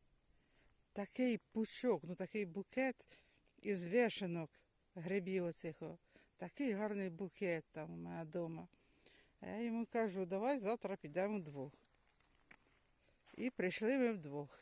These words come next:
Він каже: «Не буде нічого діла з тобою. Случайно знайшов». Ну, случайно ми так уже другий раз знаходимо.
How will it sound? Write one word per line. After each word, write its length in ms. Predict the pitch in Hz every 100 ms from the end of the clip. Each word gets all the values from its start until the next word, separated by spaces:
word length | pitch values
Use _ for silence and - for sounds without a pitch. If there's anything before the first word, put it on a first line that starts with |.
| -
Він 260 | 180 247 269
каже: 280 | - 285 269
«Не 260 | 202 269
буде 400 | 269 185 170 175
нічого 360 | 170 165 190 170
діла 300 | 156 170 165
з 80 | -
тобою. 520 | 196 156 180 202 196 _ - - - -
Случайно 840 | - 208 247 247 247 220 190 196
знайшов». 600 | 190 196 180 - 208 185 - - -
Ну, 140 | 190 202
случайно 560 | 226 202 220 214 214
ми 120 | 214 220
так 240 | 226 -
уже 180 | 208 214
другий 260 | 226 240
раз 180 | 233 165
знаходимо. 720 | 151 165 - 160 160 170 165